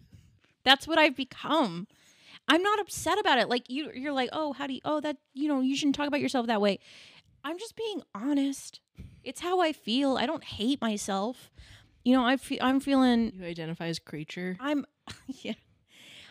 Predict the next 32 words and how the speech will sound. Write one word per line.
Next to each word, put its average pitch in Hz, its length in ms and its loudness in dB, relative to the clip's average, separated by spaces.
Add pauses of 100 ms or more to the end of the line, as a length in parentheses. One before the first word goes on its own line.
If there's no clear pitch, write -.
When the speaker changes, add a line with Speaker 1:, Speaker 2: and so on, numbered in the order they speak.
(120)
Speaker 1:
I, 269 440 6 (540)
I 269 180 4
am 302 260 10
a 269 260 8
fucking 247 400 2
creature. 285 800 2 (600)
Speaker 2:
And 190 80 -10
you're 170 140 -6
embracing 165 460 -4
it? 196 220 -2
Speaker 1:
And 269 200 -2
Speaker 2:
That's - 100 -10
what 190 100 -12
you're 202 80 -4
trying 226 220 -2
to 226 60 0
say? 247 340 -4
Speaker 1:
Yeah, 285 440 4
I 254 120 6
feel 311 340 2
fine 277 400 4
about 311 360 6
it, 330 280 4
but 247 420 2
there 240 300 4
is 247 220 2
some 254 200 2
qualities 233 680 2
to 247 180 -2
it 233 180 2
that 220 140 0
are, 196 320 2